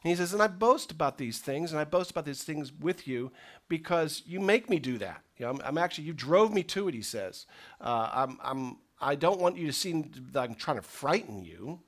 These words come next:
I'm not trying to frighten you with my letters." But watch what he says. He says, "For some say his le-, letters are weighty and forceful, but in person he is unoppressive, and his speaking annou-, ma-, amounts to nothing." So he's like,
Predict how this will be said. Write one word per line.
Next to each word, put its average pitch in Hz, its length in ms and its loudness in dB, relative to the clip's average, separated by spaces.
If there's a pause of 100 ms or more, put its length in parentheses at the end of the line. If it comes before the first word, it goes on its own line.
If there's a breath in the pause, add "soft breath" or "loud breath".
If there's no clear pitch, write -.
(500 soft breath)
I'm 135 120 -2
not 147 140 -2
trying 156 160 2
to 123 40 -2
frighten 175 260 0
you 147 40 -6
with 123 100 -8
my 131 60 -2
letters." 110 440 -6 (180 loud breath)
But 156 100 -2
watch 202 220 2
what 175 60 0
he 147 60 0
says. 151 240 -2
He 147 80 -4
says, 147 160 -10
"For 160 120 -2
some 220 280 2
say 156 320 2 (400 loud breath)
his 165 200 0
le-, 202 400 4
letters 160 580 4 (380 soft breath)
are 143 100 2
weighty 190 520 -2
and 135 140 -4
forceful, 117 600 -6 (540 soft breath)
but 135 100 -4
in 135 120 -2
person 175 400 -6
he 143 100 -6
is 139 200 -6
unoppressive, - 800 -6 (540 soft breath)
and 117 120 -4
his 117 120 -4
speaking 113 640 -6 (560 soft breath)
annou-, 127 420 -4 (200)
ma-, 127 260 -2
amounts 139 380 -2
to 104 180 -6
nothing." 120 400 -2 (840 soft breath)
So 143 200 -4
he's 151 160 0
like, 143 280 -2